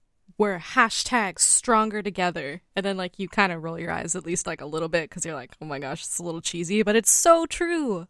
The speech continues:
We're so much stronger together. And, like, it's so much safer for us to be together, and it's so much more positive when we're all boosting each other up. And, like, there, it all ties back to episode one of self-advocacy. There's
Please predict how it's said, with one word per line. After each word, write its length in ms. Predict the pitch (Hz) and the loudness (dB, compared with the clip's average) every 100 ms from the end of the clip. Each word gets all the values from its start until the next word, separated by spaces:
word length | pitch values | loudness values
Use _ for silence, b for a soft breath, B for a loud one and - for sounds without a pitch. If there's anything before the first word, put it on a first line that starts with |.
| _ | _
We're 100 | 220 | -2
so 360 | 220 - 269 269 | 2 4 4 2
much 160 | 247 226 | 0 -2
stronger 480 | - 214 202 190 | -2 0 0 -2
together. 580 | 180 185 175 165 160 165 - B B B 214 | -8 -4 -4 -4 -6 -10 -12 B B B 0
And, 100 | 220 | 2
like, 200 | 220 _ _ _ _ _ - | 0 _ _ _ _ _ -2
it's 200 | 214 - | 0 2
so 240 | - 240 | 2 2
much 180 | 262 285 | -2 2
safer 680 | - - - 190 220 311 330 | 4 4 2 -2 -2 -2 -2
for 220 | - 320 | 0 0
us 160 | 320 - | 0 -2
to 100 | 302 | -6
be 160 | 311 | -8
together, 460 | - 302 294 311 320 | -6 -4 -2 -2 -2
and 100 | 277 | -2
it's 160 | 202 | -2
so 140 | - 208 | -2 -2
much 260 | 214 208 220 | -2 -4 -4
more 200 | 196 196 | -4 -4
positive 720 | - - 170 196 247 269 247 | -8 -2 0 0 2 0 0
when 160 | 247 | -2
we're 140 | 240 233 | -2 -2
all 520 | 214 220 226 226 226 _ 202 | -2 0 0 -2 -6 _ -2
boosting 380 | 233 226 233 226 | 0 0 -4 -6
each 180 | 233 | -4
other 220 | 226 220 220 | -4 -4 -4
up. 240 | 214 220 | -4 -4
And, 100 | 220 | -4
like, 160 | 208 196 | -4 -4
there, 200 | 202 202 B B B | -4 -4 B B B
it 100 | 233 | 6
all 120 | 262 | 6
ties 280 | - 269 247 | 4 0 2
back 220 | 185 196 | 2 2
to 120 | - 170 | 0 -8
episode 400 | - - 185 175 | -6 -4 -4 -4
one 240 | 165 165 | -4 -4
of 80 | 175 | -4
self-advocacy. 1000 | - 180 - 165 165 180 208 - 214 214 b b - | -2 -4 -4 -6 -6 -10 -10 -6 -6 -8 b b -4
There's 160 | 208 | -4